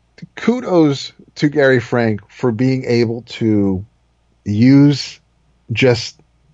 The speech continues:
the, the static images between the expression on my man's face,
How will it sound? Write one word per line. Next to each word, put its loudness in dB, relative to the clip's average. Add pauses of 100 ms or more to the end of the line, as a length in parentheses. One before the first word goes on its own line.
(560)
the, -4
the 0
static -2
images -4 (680)
between 0
the 2
expression -2
on 0
my -2
man's -4
face, -4